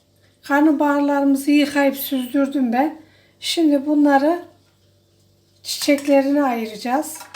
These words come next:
ve haşlayacağız. Şimdi kaynayan suyumuza bir yemek kaşığı kadar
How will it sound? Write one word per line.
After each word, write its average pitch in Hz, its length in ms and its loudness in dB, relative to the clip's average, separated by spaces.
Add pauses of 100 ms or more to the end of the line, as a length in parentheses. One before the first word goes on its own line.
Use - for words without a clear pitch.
(1600)
ve 302 120 4
haşlayacağız. 254 1040 -2 (2750)
Şimdi 330 420 -6
kaynayan 311 520 4
suyumuza 285 680 2 (1400)
bir 320 160 6
yemek 294 460 4
kaşığı 277 480 0
kadar 294 320 0